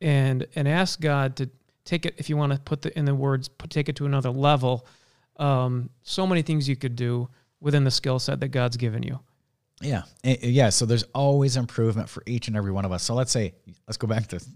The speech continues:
Speaker 2: some, what we're talking about, t-, uh, Sunday school. Say you're a real great teacher, um, but you might not be personable with the kids.
Speaker 1: Mm-hmm.
Speaker 2: You might not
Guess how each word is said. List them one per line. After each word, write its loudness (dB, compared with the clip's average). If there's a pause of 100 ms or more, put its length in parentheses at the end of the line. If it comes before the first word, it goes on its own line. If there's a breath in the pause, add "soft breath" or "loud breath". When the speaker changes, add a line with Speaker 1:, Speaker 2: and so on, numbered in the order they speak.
(120)
Speaker 2:
some, -2
what -8
we're -4
talking -6
about, -8
t-, -6
uh, -2
Sunday 0
school. 0 (600 loud breath)
Say -2
you're 2
a 2
real 4
great 0
teacher, -4 (1000)
um, 0 (100)
but -2
you 0
might 0
not 0
be -4
personable -2
with -4
the -8
kids. 0
Speaker 1:
Mm-hmm. 2
Speaker 2:
You 6
might 0
not -2